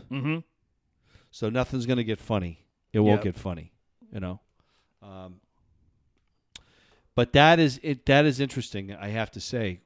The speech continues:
Speaker 2: when you're working with a designer
Speaker 1: Mm-hmm.
Speaker 2: and, you know, you're out there to make, do the best, but it can take a left turn or a right turn.
Speaker 1: Absolutely.
Speaker 2: For the better.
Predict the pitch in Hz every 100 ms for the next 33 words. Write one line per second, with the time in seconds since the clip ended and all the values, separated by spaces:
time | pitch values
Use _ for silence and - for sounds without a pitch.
0 | 123 101 101 101 107 107 107 101 101 98
1 | 95 101 104 104 98 - 131 123 131 131
2 | 107 101 101 98 98 107 107 104 95 _
3 | 113 104 104 117 104 98 101 - _ _
4 | - 90 117 98 90 104 92 - - _
5 | _ _ _ _ 98 98 _ _ _ _
6 | _ 110 113 113 - 131 127 123 120 -
7 | 123 117 110 104 104 - 95 78 104 101
8 | 120 120 120 104 _ _ _ _ _ _
9 | _ - 160 135 156 123 76